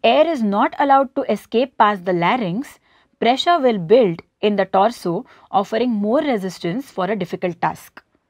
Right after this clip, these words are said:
This is why you may hear a grunt after a heavy lifting. This is the air which is escaping in a large burst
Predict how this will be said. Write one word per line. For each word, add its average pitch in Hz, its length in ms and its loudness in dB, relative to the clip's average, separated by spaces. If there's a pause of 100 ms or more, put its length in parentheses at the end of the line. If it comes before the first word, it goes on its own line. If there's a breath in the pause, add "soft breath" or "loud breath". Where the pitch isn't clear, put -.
(540)
This 208 300 0
is 269 180 -4
why 185 320 0 (200 soft breath)
you 202 140 -2
may 247 300 0
hear 240 380 0
a 196 80 -2
grunt 202 480 -2 (240 soft breath)
after 175 260 -2
a 262 120 -2
heavy 196 320 -2
lifting. - 400 -8 (440 soft breath)
This 269 200 -2
is 302 100 -4
the 294 200 2
air 196 340 2 (440)
which 208 200 -2
is 208 180 -2
escaping 247 580 -2
in 220 180 -4
a 202 60 -4
large 185 440 0
burst 202 480 -2